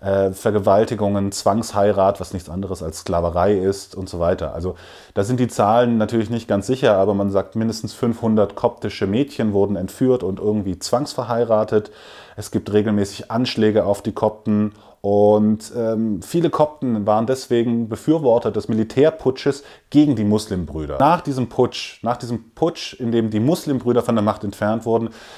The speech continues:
kam es zu pogromartigen Ausschreitungen gegenüber den Christen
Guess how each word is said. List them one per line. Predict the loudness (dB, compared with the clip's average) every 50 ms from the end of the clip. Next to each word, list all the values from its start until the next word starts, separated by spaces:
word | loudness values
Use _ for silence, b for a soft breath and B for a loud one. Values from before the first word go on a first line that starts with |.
| B B _
kam | 2 2 2
es | 2 -2
zu | -4 -6
pogromartigen | -4 -4 -4 2 4 6 6 6 4 2 2 2 0 -2 -2 -2 -4 -2
Ausschreitungen | 0 0 0 0 -2 -2 0 0 0 0 0 -2 0 0 -2 0 2
gegenüber | 2 4 4 4 2 0 0 0 2 2 2 2
den | 2 -2 -4
Christen | -4 -4 -4 -4 -6 -8 -6 -4 -4 -4 -6